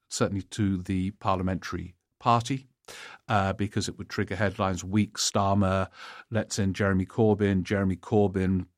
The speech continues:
still, you know, dominant in Labour, he's been allowed back in, Starmer reneges," and all the other things. So this, uh, announcement the other day was inevitable. But I will just make, um,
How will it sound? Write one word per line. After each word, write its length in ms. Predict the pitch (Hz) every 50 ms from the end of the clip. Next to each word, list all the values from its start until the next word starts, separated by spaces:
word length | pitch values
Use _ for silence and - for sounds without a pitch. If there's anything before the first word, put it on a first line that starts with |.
| _ _ _ _ _ -
still, 680 | - - - - 123 110 104 101 98 95 92 87 90 _ _ -
you 200 | - - 107 104
know, 160 | 98 95 92 90 - -
dominant 440 | - 110 104 101 98 98 - - -
in 160 | 101 95 95
Labour, 360 | 101 101 101 98 92 98 90
he's 180 | 95 98 92 -
been 180 | - 98 95
allowed 300 | 95 98 98 95 92 90 -
back 260 | 98 95 - _ -
in, 320 | 101 98 98 98 95 90 - _ _ _ _ _ - - - _ _ - - -
Starmer 760 | - - - - - - 101 101 104 101 98 101 95 95 95 95 _ - -
reneges," 760 | 101 107 101 104 104 101 101 98 98 98 95 - - - - - - - - - - - _ _ -
and 160 | - 110 110
all 240 | 113 120 120 120 117
the 140 | 110 107 101
other 180 | 98 90 95
things. 400 | 95 - - 85 87 - - -
So 400 | - - - 110 110 113 107 - - -
this, 400 | 117 117 165 165 - - - - _ - - - _ _ _ -
uh, 160 | - 110 107 104
announcement 560 | 107 123 139 135 101 - - - 107 - -
the 100 | 113 110
other 180 | 107 95 98
day 260 | 98 131 131 127 113 107
was 440 | 98 98 101 104 101 101 - - - _ -
inevitable. 840 | 120 113 120 127 139 131 127 - - 104 95 90 - - - - _ _ - - - - - - - - - -
But 280 | - 131 120 147 143 -
I 180 | 143 170 190
will 140 | 196 196 180
just 240 | 180 - 151 - -
make, 400 | 156 147 147 139 - - - 147
um, 480 | 139 135 135 135 135 131 131 113 -